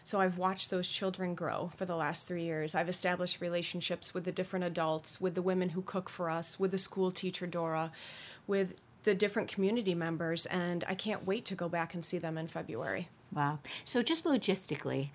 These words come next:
Speaker 2: how do you get the time to do this? When do you do it? And how do you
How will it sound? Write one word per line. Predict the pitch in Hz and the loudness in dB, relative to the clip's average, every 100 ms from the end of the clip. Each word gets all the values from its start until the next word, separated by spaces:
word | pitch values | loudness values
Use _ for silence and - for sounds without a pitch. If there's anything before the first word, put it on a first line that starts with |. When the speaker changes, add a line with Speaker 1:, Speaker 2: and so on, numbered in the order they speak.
| - | -12
Speaker 2:
how | - - 277 | -6 2 4
do | 320 | 6
you | 285 | 4
get | 233 220 - | 4 0 -2
the | |
time | 196 - 180 165 143 147 143 | -4 -2 2 2 2 0 -2
to | 180 | -4
do | 160 185 180 | 0 0 4
this? | 156 165 - - | 4 2 -2 0
When | 160 208 233 | 4 6 6
do | 190 | 4
you | 156 | 2
do | 147 139 135 | 2 4 4
it? | 151 - - - - - - | 2 -2 -10 -20 -20 -20 -6
And | 156 156 | -2 0
how | 135 202 | 4 4
do | 220 | 4
you | 208 185 180 | 2 2 0